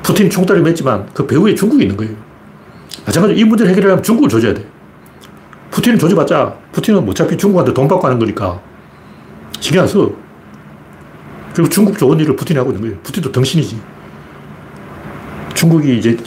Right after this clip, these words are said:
힘자랑을 해도 되나? 아직 멀었나? 간을 보기라도 찌려본다고. 하수인 푸틴을 시켜서 툭 건드려보는 거죠.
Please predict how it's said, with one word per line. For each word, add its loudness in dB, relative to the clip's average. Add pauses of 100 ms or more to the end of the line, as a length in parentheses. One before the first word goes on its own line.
(280)
힘자랑을 2
해도 2
되나? 0
아직 0
멀었나? 0
간을 -2
보기라도 0
찌려본다고. -2 (1400)
하수인 0
푸틴을 -2
시켜서 -4 (520)
툭 -10
건드려보는 2
거죠. -6